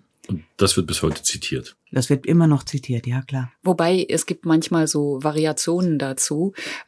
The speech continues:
Speaker 3: Ähm, ich war mal auf einer Stadtführung auf Putins Spuren. Da geht man natürlich auch in diesen besagten Hinterhof, ähm, wo die Kommunalka war, wo seine Eltern gelebt haben, wo die Familie gelebt hat.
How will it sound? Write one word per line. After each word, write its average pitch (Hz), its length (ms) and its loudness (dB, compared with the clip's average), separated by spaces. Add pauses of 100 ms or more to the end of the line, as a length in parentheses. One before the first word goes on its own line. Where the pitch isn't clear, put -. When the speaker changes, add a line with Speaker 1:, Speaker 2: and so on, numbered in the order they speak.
Speaker 3:
Ähm, 147 160 2
ich 147 160 0
war 143 140 2
mal 151 400 4
auf 147 280 -2
einer 143 460 4
Stadtführung 160 840 2
auf 143 260 -2
Putins 160 580 2
Spuren. 190 680 4
Da 139 120 -2
geht 160 220 -6
man 160 100 0
natürlich 143 420 -4
auch 147 160 -4
in 151 160 0
diesen 151 280 0
besagten 147 480 0
Hinterhof, 185 840 2
ähm, 147 300 -6
wo 151 140 -4
die 143 80 -6
Kommunalka 156 600 2
war, 147 280 -4
wo 147 80 -2
seine 143 480 -2
Eltern 160 640 0
gelebt 170 340 0
haben, 156 220 -2
wo 151 40 -2
die 151 100 -6
Familie 190 380 2
gelebt 160 400 2
hat. 147 200 0